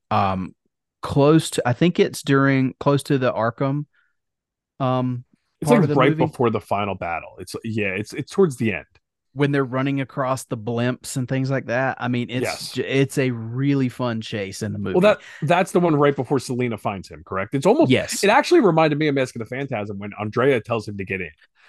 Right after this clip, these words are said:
Speaker 2: It, it
Speaker 1: Yeah,
Speaker 2: seemed almost
Speaker 1: good
Speaker 2: like a,
Speaker 1: point.
Speaker 2: probably an unintentional nod. I don't think they're stealing from Mask of the Phantasm in that point. I don't think that's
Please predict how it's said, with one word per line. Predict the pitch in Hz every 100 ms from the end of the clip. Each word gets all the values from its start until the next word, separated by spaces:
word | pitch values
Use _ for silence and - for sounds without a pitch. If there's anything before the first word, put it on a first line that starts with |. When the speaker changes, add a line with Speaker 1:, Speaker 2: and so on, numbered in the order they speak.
| _ -
Speaker 2:
It, | 156
it | - 151
Speaker 1:
Yeah, |
Speaker 2:
seemed | 190 196 165 -
almost | 226 214 -
Speaker 1:
good | 180
Speaker 2:
like |
a, | 170 143
Speaker 1:
point. | - - - - _
Speaker 2:
probably | - 254 302 427 330 226
an | -
unintentional | 143 143 - 131 - 139
nod. | 117 110 113 120 -
I | 131
don't | 165 160
think | 147 135
they're | 123
stealing | - - - 123 117 117 113
from | 120 113
Mask | 117 -
of | 110
the |
Phantasm | 101 113 107 117 117
in |
that | 113 110
point. | - 117 -
I | 120
don't | 117 110
think | 113
that's | 110 107 -